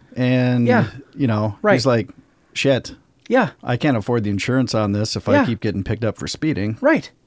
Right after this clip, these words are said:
Speaker 1: So maybe he goes the speed limit.
Speaker 2: So then what's the point of owning a two hundred thousand dollar car?
Speaker 1: Knowing that you can go a hundred and fifty,
Speaker 2: But
Speaker 1: sixty, seventy, eighty miles an
Speaker 2: But
Speaker 1: hour.
Speaker 2: you're never gonna take it over eighty 'cause you're afraid of getting a ticket. So what's, I, I don't understand
Speaker 1: Not
Speaker 2: the point of buying
Speaker 1: necessarily.
Speaker 2: it.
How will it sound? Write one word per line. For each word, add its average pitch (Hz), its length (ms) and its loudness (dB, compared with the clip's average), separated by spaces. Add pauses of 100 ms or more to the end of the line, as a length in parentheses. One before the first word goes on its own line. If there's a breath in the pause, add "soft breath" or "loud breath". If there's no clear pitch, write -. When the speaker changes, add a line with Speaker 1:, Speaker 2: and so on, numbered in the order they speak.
(100)
Speaker 1:
So - 160 -4
maybe 107 240 0
he 107 80 -2
goes 110 220 -2
the 101 60 -4
speed 147 240 -6
limit. 95 280 -4 (180)
Speaker 2:
So - 180 2
then 269 160 6
what's 339 200 2
the - 80 2
point 285 180 4
of 226 80 2
owning 254 280 4
a 208 40 0
two - 140 -2
hundred 233 100 0
thousand 220 240 -2
dollar 190 180 2
car? 240 380 -2 (380)
Speaker 1:
Knowing 151 300 8
that 127 100 4
you 120 160 0
can 135 580 0
go 139 260 4
a 131 60 4
hundred 143 240 2
and 113 320 0 (100)
fifty, 135 260 0
Speaker 2:
But 120 80 0
Speaker 1:
sixty, 135 320 -2
seventy, 131 360 2
eighty 127 160 0
miles 123 300 0
an 123 40 0
Speaker 2:
But - 100 4
Speaker 1:
hour. - 20 6
Speaker 2:
you're 349 100 8
never 359 220 4
gonna 311 140 6
take 339 200 2
it 294 80 6
over 285 180 4
eighty 320 340 4
'cause - 220 -2
you're 294 120 4
afraid 311 180 2
of 285 80 2
getting 269 140 0
a 269 40 2
ticket. - 320 -2
So 254 120 0
what's, 330 260 0
I, 262 220 2
I 247 100 2
don't 311 80 6
understand 294 300 4
Speaker 1:
Not 254 80 8
Speaker 2:
the 233 60 6
point 285 100 6
of 247 80 4
buying 269 100 8
Speaker 1:
necessarily. 240 240 8
Speaker 2:
it. 233 60 -6